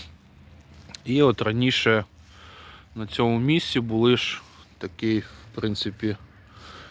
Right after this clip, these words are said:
невеличкий, невеличка зона відпочинку, але потім її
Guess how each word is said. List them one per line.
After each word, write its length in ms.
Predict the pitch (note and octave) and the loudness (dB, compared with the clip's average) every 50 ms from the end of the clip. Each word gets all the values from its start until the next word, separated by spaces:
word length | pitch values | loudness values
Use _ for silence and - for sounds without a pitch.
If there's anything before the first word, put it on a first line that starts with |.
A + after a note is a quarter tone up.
| - - - | -20 -12 -6
невеличкий, 840 | A#2 A2 G#2+ A2 G#2+ A2 A#2 A2+ G#2+ - - - A2 G#2+ G#2 G2+ - - - - - | -4 -2 2 2 4 4 4 2 2 0 -4 -2 -2 -2 -2 -2 -6 -10 -18 -12 -6
невеличка 460 | A2+ B2 B2+ C3 B2 A2+ - - A2+ | -2 4 4 6 4 4 2 -2 -2
зона 400 | G#2+ G#2+ A#2 A2+ A2 G#2+ G#2 G#2 - - | 0 0 0 2 2 0 -2 -2 -4 -6
відпочинку, 840 | A2 A2 - - - B2+ - - G#3 G#3 A3+ A3 - - D#3+ D#3 D3 - - _ _ _ _ - - - - - - - - - - - _ _ - - - | -8 -8 -8 -8 -8 -6 -4 -2 0 2 2 0 2 2 0 0 0 -4 -12 _ _ _ _ -20 -20 -20 -20 -20 -20 -20 -20 -20 -20 -20 _ _ -20 -14 -8
але 600 | - A2 C3 D3 D3+ C#3+ C3+ C3 B2+ B2 A#2+ A2 - _ - - - | -4 -2 0 2 4 4 4 6 4 4 2 0 -4 _ -20 -12 -4
потім 380 | - C3+ C3+ - - B2 A#2 A2 | -2 -2 -2 0 -2 -4 -2 -2
її 360 | G#2+ G#2+ A2 A#2 A#2+ A#2 | -2 -2 0 0 0 0